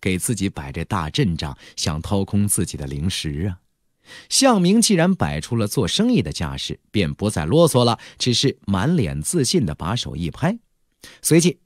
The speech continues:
自出现以来一直侍立在旁的侍女将手中的托盘端上，摆放到了向明的面-，面前，然后嫣然一笑，分别向二人行了一个礼，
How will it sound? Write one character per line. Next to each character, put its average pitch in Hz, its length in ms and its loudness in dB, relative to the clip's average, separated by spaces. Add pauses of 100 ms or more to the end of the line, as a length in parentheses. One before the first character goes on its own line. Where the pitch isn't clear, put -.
(120)
自 233 180 2
出 254 220 2
现 185 220 4
以 80 80 0
来 78 180 0
一 147 160 2
直 131 220 -2
侍 202 260 0
立 135 140 2
在 117 220 -2
旁 92 460 -2
的 90 300 -2
侍 240 320 2
女 87 420 4 (200)
将 147 240 2
手 73 260 -2
中 117 160 0
的 - 60 0
托 - 180 0
盘 120 220 -2
端 214 220 0
上， - 200 0 (200)
摆 76 260 -2
放 82 240 -2
到 71 120 -6
了 69 100 -8
向 80 260 -2
明 71 160 -4
的 80 100 -2
面-， 80 260 -4
面 92 220 0
前， - 340 -4 (220)
然 113 200 2
后 104 140 0
嫣 165 160 2
然 180 160 2
一 165 140 4
笑， - 300 0 (100)
分 131 260 2
别 87 200 0
向 92 200 0
二 78 220 -2
人 78 180 0
行 98 280 2
了 190 60 2
一 190 60 0
个 214 120 4
礼， 80 440 0